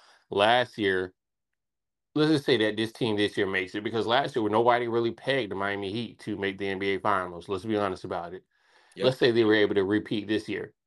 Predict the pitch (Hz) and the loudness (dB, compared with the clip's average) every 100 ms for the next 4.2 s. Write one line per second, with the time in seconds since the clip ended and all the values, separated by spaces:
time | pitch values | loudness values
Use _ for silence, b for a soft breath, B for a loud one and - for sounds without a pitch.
0 | _ _ _ _ 101 98 113 135 117 113 | _ _ _ _ -6 2 4 4 4 2
1 | 107 110 95 95 98 101 92 107 101 95 | 0 -2 -2 0 -2 -2 -4 -4 -4 -2
2 | 95 90 95 90 98 98 92 98 95 92 | -2 0 -4 0 0 0 -4 -4 -4 -6
3 | 92 110 104 98 95 92 90 104 92 92 | -10 -6 -6 -6 -2 0 0 -4 -4 -6
4 | 87 98 | -8 -12